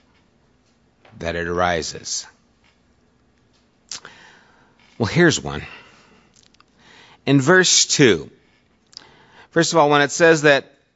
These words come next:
she was still a virgin, it meant that she was still available to be married.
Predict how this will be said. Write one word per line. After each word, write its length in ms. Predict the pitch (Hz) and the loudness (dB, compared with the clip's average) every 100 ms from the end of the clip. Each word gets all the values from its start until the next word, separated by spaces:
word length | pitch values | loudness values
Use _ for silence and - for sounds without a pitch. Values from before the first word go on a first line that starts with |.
| _ _ _ - | _ _ _ -12
she 300 | - 185 196 | -4 -4 0
was 260 | 180 147 | 0 0
still 460 | - - - 160 147 | -2 -2 0 4 4
a 40 | |
virgin, 460 | 113 143 143 127 131 | 4 2 2 2 0
it 80 | 131 | 0
meant 300 | 143 151 127 | 0 -2 -2
that 180 | 131 | -2
she 200 | - 160 | -2 -4
was 160 | 156 147 | -2 0
still 300 | - - 143 | -2 2 0
available 800 | - 110 101 131 147 127 113 107 - - _ | 2 -2 2 2 2 2 0 -2 -10 -20 _
to 120 | - | -10
be 180 | 113 113 | -2 0
married. 480 | 110 95 78 65 | 0 0 -4 -12